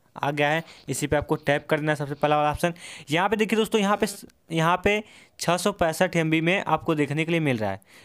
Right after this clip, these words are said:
लेकिन दोस्तों मैं आपसे कहा हूँ पैंतालीस एम बी में, तो मैं आपको पैंतालीस एम बी में भी दिखाने वाला हूँ। आपको स्क्रॉल करके नीचे आना है, नीचे नीचे करके आना है, नीचे नीचे करके आना है। आने के बाद दोस्तों यहाँ पे देखिए दोस्तों,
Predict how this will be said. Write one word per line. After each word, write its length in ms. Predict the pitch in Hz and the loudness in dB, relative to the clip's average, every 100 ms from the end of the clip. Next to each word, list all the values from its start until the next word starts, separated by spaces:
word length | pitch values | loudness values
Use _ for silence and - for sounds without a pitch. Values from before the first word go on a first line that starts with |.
| - | -2
लेकिन 200 | 147 180 | 2 2
दोस्तों 200 | 180 202 | 2 2
मैं 140 | 190 | 4
आपसे 280 | 185 185 190 | 2 0 -2
कहा 160 | 180 185 | 0 0
हूँ 120 | 185 | 2
पैंतालीस 400 | 170 160 160 170 | 0 0 0 0
एम 80 | 180 | 0
बी 60 | |
में, 120 | 185 185 | 2 0
तो 80 | |
मैं 100 | 175 | 0
आपको 220 | 165 - 175 | -2 -2 -2
पैंतालीस 400 | 151 135 143 147 | 0 0 0 -2
एम 60 | |
बी 80 | 147 | -2
में 260 | 156 160 156 | -2 -4 -2
भी 240 | 170 214 190 | -2 -2 -4
दिखाने 320 | 139 - 127 123 | -6 -2 0 2
वाला 180 | 113 | 0
हूँ। 80 | 110 - - - 156 | -2 -8 -20 -2 0
आपको 280 | 185 208 | 2 2
स्क्रॉल 280 | 202 - 202 | 0 0 0
करके 260 | 196 190 196 | 2 0 2
नीचे 280 | 175 165 175 | 0 2 2
आना 200 | 175 175 | 2 2
है, 140 | 180 | 0
नीचे 260 | 170 160 170 | 0 0 0
नीचे 180 | 165 | -2
करके 260 | 170 160 156 | -2 -2 0
आना 160 | 147 156 | 0 0
है, 60 | |
नीचे 260 | 165 147 156 | -2 -4 -4
नीचे 200 | 156 151 | -4 -2
करके 280 | 151 139 143 | -4 0 0
आना 200 | 135 147 | 0 -2
है। 140 | 165 - - - - | -4 -10 -20 -6 0
आने 200 | 165 190 | 0 2
के 60 | |
बाद 120 | 196 180 | 2 0
दोस्तों 220 | 175 196 | 0 0
यहाँ 120 | 190 | 0
पे 80 | 190 | 0
देखिए 200 | 190 196 | 0 0
दोस्तों, 220 | 185 | 0